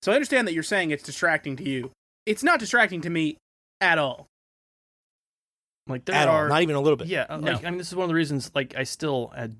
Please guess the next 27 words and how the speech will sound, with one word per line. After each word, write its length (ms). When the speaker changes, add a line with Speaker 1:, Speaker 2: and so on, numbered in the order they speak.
Speaker 2:
do 180
not 260
like 380
that 180
they 120
keep 360
changing 680
Shadow 260
of 60
the 60
Colossus. 680
Like, 180
when 80
all 160
they 100
need 120
to 80
do 160
is 120
just 220
stick 280
a 40
high-res 340
camera 360
in 100
there 240
and 220